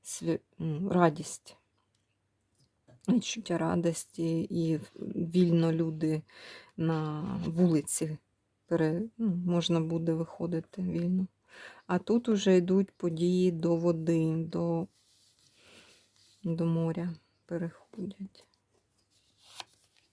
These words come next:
Так. Ще будуть, е,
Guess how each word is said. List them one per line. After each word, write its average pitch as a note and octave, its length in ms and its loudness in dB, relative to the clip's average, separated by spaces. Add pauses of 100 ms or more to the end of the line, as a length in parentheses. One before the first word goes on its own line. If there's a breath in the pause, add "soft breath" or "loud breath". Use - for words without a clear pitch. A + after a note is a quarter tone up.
(2250 soft breath)
Так. - 600 0 (3000 loud breath)
Ще - 340 2
будуть, G3 640 4
е, F3+ 400 0